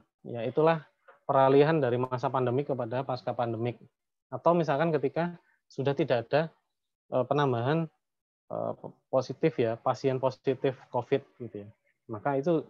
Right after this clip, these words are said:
menjadi era beralihnya ke pasca pandemik. Tapi kita ingat, ya, ternyata covid sembilan belas ini juga, eh,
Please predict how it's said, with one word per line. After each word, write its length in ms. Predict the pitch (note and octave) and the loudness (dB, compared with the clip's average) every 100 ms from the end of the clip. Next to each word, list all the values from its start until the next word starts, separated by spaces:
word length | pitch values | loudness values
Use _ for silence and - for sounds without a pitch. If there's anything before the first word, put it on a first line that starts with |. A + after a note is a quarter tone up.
| _ | _
menjadi 460 | C#3 B2+ A#2+ C#3 B2+ | -2 0 0 0 0
era 340 | B2+ D3+ D#3 C3+ | 2 2 0 -4
beralihnya 580 | A#2 A#2+ B2+ C#3+ D#3 _ _ _ _ _ _ | -8 -6 -4 -4 -6 _ _ _ _ _ _
ke 220 | B2 B2+ - _ _ _ | -2 -2 -4 _ _ _
pasca 300 | - B2 C3 | -6 -2 -2
pandemik. 420 | B2+ A#2 B2 B2 - _ _ _ _ _ _ _ _ _ - | -2 -2 -2 -4 -6 _ _ _ _ _ _ _ _ _ -8
Tapi 240 | - E3+ | -4 -2
kita 240 | F3+ D#3+ F3+ | 0 2 2
ingat, 240 | F#3+ E3 - - _ _ _ _ _ _ _ _ _ | 2 0 -6 -20 _ _ _ _ _ _ _ _ _
ya, 320 | A#2+ A2 G#2+ - - _ _ _ _ - | -2 -2 -2 -6 -8 _ _ _ _ -2
ternyata 560 | C3 C#3 F#3+ E3+ A2 - _ _ _ _ _ - | 2 4 6 6 2 -10 _ _ _ _ _ 2
covid 320 | C#3+ - D#3+ | 4 4 2
sembilan 240 | D3+ B2+ | 2 4
belas 160 | B2+ C#3 | 6 6
ini 80 | G3+ | 4
juga, 400 | C3+ C#3 A#2+ - _ _ _ _ - | 6 4 4 -2 _ _ _ _ -2
eh, 440 | C3+ C3 C3 C3 | 2 4 4 2